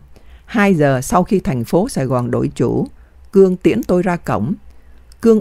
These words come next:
ôm tôi khá lâu và chúc tôi được bình an và nhiều may mắn. Tôi cũng chúc Cương như vậy và tôi lên chiếc xe Jeep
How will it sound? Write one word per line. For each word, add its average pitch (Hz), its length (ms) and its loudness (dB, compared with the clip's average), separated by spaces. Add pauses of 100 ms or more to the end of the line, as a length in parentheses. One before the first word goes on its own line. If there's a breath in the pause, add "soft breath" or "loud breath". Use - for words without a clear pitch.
ôm 214 240 4
tôi 208 220 2
khá 220 260 -4
lâu 214 320 4 (300 soft breath)
và 127 240 -2
chúc - 220 -4 (100)
tôi 190 280 2
được 135 240 -2
bình 135 200 0
an 175 320 -4
và 131 100 -6
nhiều 127 240 -2
may 147 180 -2
mắn. 175 300 -2 (920 soft breath)
Tôi 220 180 6
cũng 233 200 -4
chúc - 280 0
Cương 226 240 4
như 214 140 4
vậy 143 220 0 (360)
và 131 200 -2
tôi 180 220 0
lên 185 200 2
chiếc 262 200 -6
xe 165 200 0
Jeep 214 220 -2